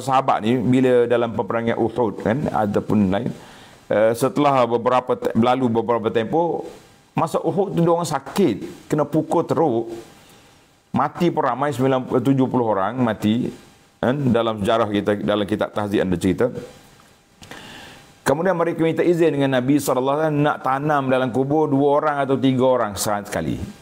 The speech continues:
Satu, satu, satu lubang, gali, letak tiga mayat. Ha, macam kita tengok di sahabat-sahabat kita di Palestin lah ni lah. Kan? Tengok di Palestin sekarang, Masya Allah, Tabarakallah. Dia orang mati ramai-ramai, dia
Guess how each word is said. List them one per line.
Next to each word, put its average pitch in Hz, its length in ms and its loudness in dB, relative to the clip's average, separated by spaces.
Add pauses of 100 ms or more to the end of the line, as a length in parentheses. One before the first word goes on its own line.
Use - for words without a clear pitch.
Satu, 98 320 -2
satu, 101 480 0
satu 107 240 -2
lubang, 110 400 2 (640)
gali, 131 400 0
letak - 480 -2
tiga 98 320 2
mayat. 87 240 -4 (480)
Ha, 58 160 -4
macam 90 240 -2
kita 98 160 2
tengok 98 320 -2
di 95 80 2
sahabat-sahabat 92 640 -2
kita 85 160 0
di 92 80 -4
Palestin 92 480 -2
lah 90 160 2
ni 131 80 0
lah. 151 80 -2 (480)
Kan? 139 240 -2
Tengok 107 320 -2
di 101 80 0
Palestin 95 480 -2
sekarang, 92 320 -2
Masya 87 320 -2
Allah, 82 240 -2
Tabarakallah. 78 600 -4 (1000)
Dia 107 160 4
orang 113 320 2
mati 110 320 0
ramai-ramai, 107 640 0
dia 104 160 2